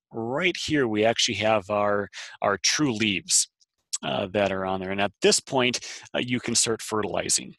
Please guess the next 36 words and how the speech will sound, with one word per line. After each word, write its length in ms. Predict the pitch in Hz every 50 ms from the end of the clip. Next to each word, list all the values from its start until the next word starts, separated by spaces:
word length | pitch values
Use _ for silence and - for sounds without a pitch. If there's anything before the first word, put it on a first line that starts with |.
| _ _ _ _ _ _ _ -
the 60 | -
biggest 360 | 123 147 156 170 - 208 -
thing 120 | - 185 165
with 120 | 139 -
fertilizer, 640 | - - 147 147 151 151 147 151 151 147 143 156 143 127 113
you 140 | 107 - 87 87 - -
don't 220 | 123 131 131 -
wanna 260 | 131 127 127 123 117
overdo 500 | - 110 110 95 104 92 85 104 95 90
it. 100 | - - - _ _ _ _ _ _ _ _ _ _ _ _ _ _ _ _ _ _ - -
And 180 | 110 110 107 107
I 40 |
just 120 | 104 - -
wanna 160 | 131 120 107
draw 220 | 98 113 135 127
your 180 | 113 104 107 107
attention 520 | 101 - - 123 123 120 - - 117 104 -
to 320 | - - 113 110 110 110 104 - - - - - - - - _ -
the, 380 | 117 104 113 110 110 110 107
uh, 240 | 104 101 101 101 104
uh, 260 | - - 131 127 123
the 140 | 113 113 117
picture 580 | - - 185 - - - 143 127 117 110 113 104 -
that 160 | - 113 113
you're 160 | - 104 104
looking 300 | 104 107 101 - 110 104
at 140 | 104 110 117
of 140 | 113 101 92 - - - -
some 240 | - - 123 120 117
geraniums. 580 | - 110 131 143 143 127 98 90 92 - -
We 100 | 107 107
got 240 | 98 113 110 113 -
some 240 | - - 123 117 110 -
relatively 540 | 131 147 175 202 196 - 175 151 147 131 120
healthy 420 | - - 127 143 156 - - 156
geraniums 680 | 131 107 101 98 101 101 95 92 95 107 120 117 -